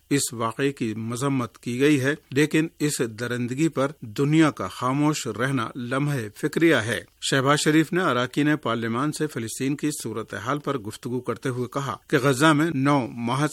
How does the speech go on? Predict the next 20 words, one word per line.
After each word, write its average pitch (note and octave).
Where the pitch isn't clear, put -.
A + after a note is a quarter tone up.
سے C#3+
خون D#3+
کی B2+
ہولی C#3
کھیلی D3
جا A2
رہی B2
ہے، C3+
بچوں B2+
سمیت D3+
چالیس C#3
ہزار B2+
سے B2
زیادہ B2+
فلسطینی C3+
شہید C#3
کیے D3
جا G#2
چکے E3+
ہیں۔ A2+